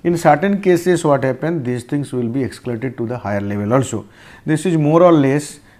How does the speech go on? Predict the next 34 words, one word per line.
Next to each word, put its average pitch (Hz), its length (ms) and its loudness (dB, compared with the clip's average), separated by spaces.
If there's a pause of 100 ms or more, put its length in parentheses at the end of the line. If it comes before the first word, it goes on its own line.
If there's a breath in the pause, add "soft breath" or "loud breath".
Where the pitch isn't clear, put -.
(120)
uh, 120 280 -2
the 117 120 0
process 131 600 0
which, 123 260 -2
uh, 120 160 2
which 120 240 -2
are 117 120 -2
practiced 110 560 -8
by 110 280 -6 (300 soft breath)
large 107 320 -6
industries. 98 720 -10 (560 soft breath)
Okay, 147 240 -2
there 123 240 2
will 123 80 -2
be 120 180 -2
a - 20 0
little 123 380 -4
bit, 113 320 -4 (320 soft breath)
uh, 107 720 -8
that, 104 380 -8 (100)
uh, 107 640 -6
deviation 120 560 -2
here 120 180 -4
and 120 180 -4
there, 127 360 0 (260 soft breath)
but 113 160 -10
this 117 220 -10
is 151 100 -8
more 110 220 -6
or 107 60 -6
less 113 200 -6
the 120 140 -6
process 123 420 -10
of 160 220 -2